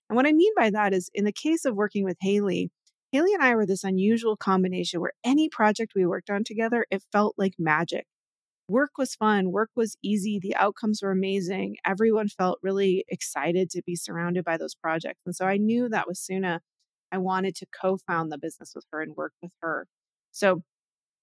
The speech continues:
we ended up co-founding the business together. And then we knew we needed to find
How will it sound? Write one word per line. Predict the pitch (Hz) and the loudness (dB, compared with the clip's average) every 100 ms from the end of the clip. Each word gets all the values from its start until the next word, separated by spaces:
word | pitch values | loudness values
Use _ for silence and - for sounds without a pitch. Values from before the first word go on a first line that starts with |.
| - | -8
we | 214 196 | 0 0
ended | 196 208 | 0 0
up | 220 | -2
co-founding | - 190 180 202 202 | 0 -2 2 0 0
the | 196 | -2
business | 180 180 185 | -4 -6 -8
together. | - 180 180 190 190 | -4 -2 2 2 2
And | 190 | 2
then | 202 202 - _ _ - | 2 0 -4 _ _ -2
we | 214 | 2
knew | 220 220 | 4 6
we | 240 | 4
needed | 226 220 | 4 2
to | 208 | 0
find | 214 196 190 | 2 2 0